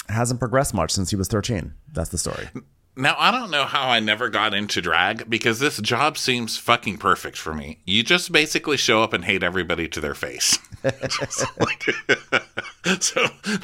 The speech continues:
Speaker 2: the drag queen comes and she's just like, "Ah!" And they, <laughs> they're like, "Here's the boat." And she's like, "All right, don't even turn on any music." Bam, bam, bam, bam, bam, bam, bam. Does, like, some cartwheels,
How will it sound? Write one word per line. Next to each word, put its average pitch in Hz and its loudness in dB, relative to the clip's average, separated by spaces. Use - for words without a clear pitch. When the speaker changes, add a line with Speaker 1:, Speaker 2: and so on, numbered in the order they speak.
Speaker 2:
the 220 2
drag 151 4
queen 131 0
comes 95 0
and 139 6
she's 139 4
just 135 0
like, 139 4
"Ah!" 147 6
And 143 2
they, 143 8
<laughs> 143 -2
they're 135 8
like, 135 8
"Here's 139 8
the 147 6
boat." 139 10
And 117 -4
she's 120 2
like, 117 8
"All 135 8
right, 147 6
don't 180 8
even 185 0
turn 151 6
on 135 8
any 131 0
music." 110 2
Bam, 131 6
bam, 160 6
bam, 117 6
bam, 120 2
bam, 123 6
bam, 123 -6
bam. 117 6
Does, 117 4
like, 113 2
some 101 -2
cartwheels, 120 4